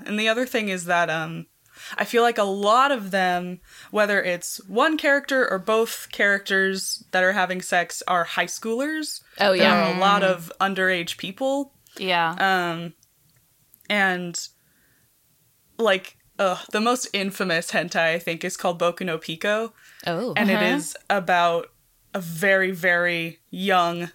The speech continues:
Speaker 1: feminine-looking boy and, like, his daddy-ish.
Speaker 2: Mm.
Speaker 1: And it, it is super infamous. Like, people joke about it and stuff. But it,
Speaker 2: Yeah.
Speaker 1: I mean,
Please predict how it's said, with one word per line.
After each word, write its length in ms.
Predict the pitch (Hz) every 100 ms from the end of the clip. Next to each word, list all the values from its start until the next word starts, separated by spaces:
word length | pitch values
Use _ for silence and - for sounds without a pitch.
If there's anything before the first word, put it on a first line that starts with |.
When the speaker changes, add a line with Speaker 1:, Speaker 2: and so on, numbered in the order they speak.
| -
Speaker 1:
feminine-looking 800 | - 190 185 180 175 170 180 185
boy 440 | 185 170 160 156
and, 220 | - 170 170
like, 360 | 160 156 - _ _ _ _ - - _ _ _ _ -
his 280 | 208 185 165
daddy-ish. 1120 | - 165 170 185 190 202 240 277 - - - _ -
Speaker 2:
Mm. 480 | 190 185 180 165 151 - _ _ _ -
Speaker 1:
And 160 | 214 208
it, 220 | 190 - -
it 140 | 214
is 200 | 220 190
super 280 | - 214 185
infamous. 440 | 175 175 175 165 190
Like, 160 | 180
people 280 | - 190 185
joke 260 | 165 165 175
about 280 | 175 170
it 120 | 185 180
and 120 | 202
stuff. 360 | - 208 208
But 140 | 220 226
it, 180 | 247 160
Speaker 2:
Yeah. 280 | 170 160 220
Speaker 1:
I 80 |
mean, 380 | 233 240 233 233